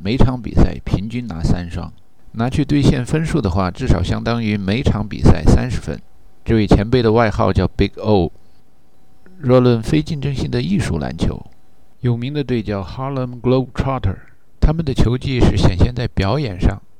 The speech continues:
大概就像高球和宋徽宗玩的那种球，在欣赏价值和竞争性中更注重前者。中国和美国的篮球实在差距太大，陈达在美国走访民间的过程中，还从来没见过老中队员组在一起的篮球队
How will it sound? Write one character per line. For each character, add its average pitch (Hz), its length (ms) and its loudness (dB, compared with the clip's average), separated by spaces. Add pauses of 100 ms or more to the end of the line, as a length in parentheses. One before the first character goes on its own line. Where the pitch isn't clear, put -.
(140)
大 147 120 0
概 151 140 -2
就 147 80 -4
像 135 180 2
高 160 240 0
球 143 320 4
和 143 140 -2
宋 127 240 0
徽 147 140 -2
宗 170 220 -2
玩 98 200 0
的 104 80 -4
那 104 140 -4
种 95 180 -8
球， 92 260 -4 (320)
在 - 140 -2
欣 151 260 0
赏 85 200 4
价 107 180 0
值 104 140 -6
和 110 120 -4
竞 135 240 -8
争 107 160 -4
性 104 220 -4
中 98 320 -4
更 104 160 -2
注 104 160 0
重 95 180 -4
前 87 320 0
者。 110 160 -4 (1080)
中 147 200 -6
国 131 180 -2
和 127 100 -4
美 120 180 -4
国 101 140 -2
的 113 140 0
篮 110 180 -6
球 120 240 4
实 131 160 2
在 131 160 0
差 135 200 4
距 123 120 -4
太 123 260 2
大， 85 240 -6 (480)
陈 120 200 0
达 120 120 -2
在 127 140 -2
美 95 180 -4
国 98 160 -4
走 120 180 -4
访 113 200 -4
民 95 160 -6
间 135 140 -4
的 139 100 -6
过 117 160 2
程 90 160 -2
中， 92 260 -4 (380)
还 - 180 -4
从 123 200 0
来 127 80 -2
没 131 120 -4
见 127 220 2
过 104 160 2
老 76 160 -2
中 131 220 -4
队 139 100 4
员 107 180 4
组 85 160 0
在 95 160 0
一 101 60 2
起 101 140 8
的 80 120 2
篮 78 160 -4
球 98 160 2
队 90 300 0